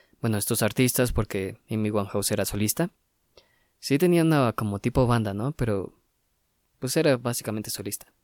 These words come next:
Eh, les recomiendo que escuchen el Nevermind de Nirvana.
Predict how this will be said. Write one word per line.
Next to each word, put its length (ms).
Eh, 640
les 160
recomiendo 500
que 60
escuchen 420
el 160
Nevermind 720
de 260
Nirvana. 580